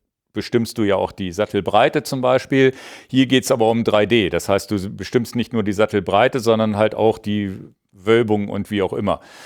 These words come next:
Das heißt, sie können halt wirklich in den Rundungen des Sattels arbeiten. Je nachdem, was du fährst, Rennrad, Gravel, äh, gibt der Sattel dann hinten ein bisschen oder auch zum Mountainbike hinten ein bisschen mehr Support. Beim, beim T T ist dann vorne in der Nase mehr, mehr,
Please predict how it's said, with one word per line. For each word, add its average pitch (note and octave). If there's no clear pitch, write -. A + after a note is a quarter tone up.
Das F#2
heißt, G#2+
sie G2+
können A#2+
halt A2+
wirklich A#2+
in C3+
den C3
Rundungen B2
des A2
Sattels A#2+
arbeiten. B2
Je A#2+
nachdem, A2
was G#2
du G2+
fährst, B2+
Rennrad, A2+
Gravel, A#2+
äh, -
gibt A2
der G2+
Sattel G#2+
dann G#2
hinten C3
ein G2+
bisschen A2
oder G#2
auch G#2
zum -
Mountainbike A2+
hinten B2+
ein -
bisschen A2
mehr A2
Support. G#2+
Beim, F#2
beim F#2
T A2
T A#2+
ist -
dann F#2+
vorne A2
in G#2
der G#2
Nase G#2+
mehr, G#2+
mehr, G#2